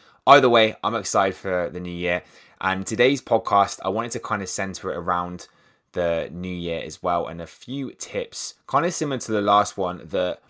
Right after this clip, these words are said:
I think you need to make sure you've got in place if you want to guarantee your success in the new year. When I say guarantee your success, I mean guarantee your transformation, your weight loss, you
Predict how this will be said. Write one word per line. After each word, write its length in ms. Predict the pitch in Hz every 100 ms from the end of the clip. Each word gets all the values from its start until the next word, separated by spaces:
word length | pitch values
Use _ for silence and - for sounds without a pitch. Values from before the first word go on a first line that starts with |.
| _ _ _ -
I 120 | 107
think 320 | - 113 -
you 80 | 101
need 440 | 98 98 98 98
to 240 | - - 98
make 200 | 98 87
sure 260 | - 95
you've 180 | 95 90
got 160 | 98 80
in 80 | 90
place 520 | - 104 156 - -
if 200 | 98 -
you 100 | 101
want 200 | 98 90
to 380 | - - 87 85 - -
guarantee 520 | 95 107 107 95 98
your 240 | 87 87
success 600 | 80 - - - 80 -
in 140 | - 82
the 60 |
new 160 | 78 78
year. 300 | 76 67 60 _ - _
When 160 | 101 123
I 40 |
say 160 | 131 110
guarantee 400 | 110 107 - 101
your 180 | 98
success, 600 | - - - 92 139 - -
I 60 | 98
mean 160 | 98
guarantee 680 | 95 98 104 98 98 92 87 _ _ _ -
your 260 | 90 85
transformation, 880 | - 113 107 - 98 90 90 92 85
your 160 | 85 85
weight 260 | 104 98
loss, 380 | 82 85 85 - -
you 240 | 85 85